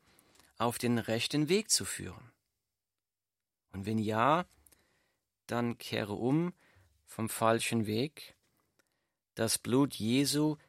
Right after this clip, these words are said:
reinigt dich von jeder Sünde. Jesus will dir vergeben. Komm zu Jesus, bitt ihn um Vergebung. Du kannst mit Jesus neu anfangen. Wenn die Stürme des Lebens um mich herum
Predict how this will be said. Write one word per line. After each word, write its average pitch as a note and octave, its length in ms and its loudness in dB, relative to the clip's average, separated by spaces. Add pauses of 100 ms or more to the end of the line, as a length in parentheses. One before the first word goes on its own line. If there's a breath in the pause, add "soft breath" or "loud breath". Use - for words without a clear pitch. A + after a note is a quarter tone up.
(220 soft breath)
reinigt C3 600 0 (140)
dich C3 440 -2 (220)
von A2 300 -4
jeder B2 500 -2
Sünde. A#2 420 -4
Jesus A#2+ 600 -2
will A#2+ 160 -2
dir C3 160 0
vergeben. C#3 760 -4 (500 soft breath)
Komm C#3+ 260 0
zu - 180 -2
Jesus, A#2 560 -2 (460 soft breath)
bitt D3 180 0
ihn C3+ 140 0
um C#3 100 2
Vergebung. B2 540 -2
Du A2 120 -2
kannst - 340 -4
mit B2 160 -4
Jesus B2 480 -2
neu A2+ 200 0
anfangen. F2+ 600 -8 (2000)
Wenn D3 140 8
die D3 100 6
Stürme G#3 340 6
des E3 220 0
Lebens C#3+ 440 0
um C#3 120 0
mich D3 180 2
herum D3+ 460 2